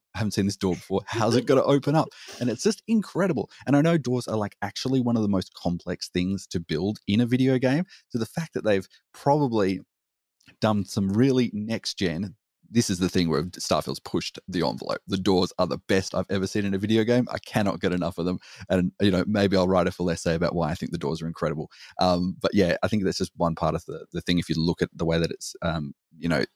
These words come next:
that these, uh, you interact with the world, um, it looks cool. It just,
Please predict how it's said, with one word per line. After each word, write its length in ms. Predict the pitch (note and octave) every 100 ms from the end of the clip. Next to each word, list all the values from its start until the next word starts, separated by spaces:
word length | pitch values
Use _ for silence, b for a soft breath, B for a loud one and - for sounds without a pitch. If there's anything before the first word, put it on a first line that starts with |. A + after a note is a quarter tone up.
| -
that 180 | - -
these, 340 | F2 E2 D#2 -
uh, 200 | D#2+ C2 -
you 120 | F2
interact 480 | G2 - D2 F2 -
with 200 | D#2 -
the 80 | D#2
world, 420 | D#2 C#2+ C#2 F2+ B B B
um, 240 | - D#2+ -
it 100 | F2+
looks 220 | F2 -
cool. 320 | - F#2 E2+ -
It 100 | -
just, 140 | F#2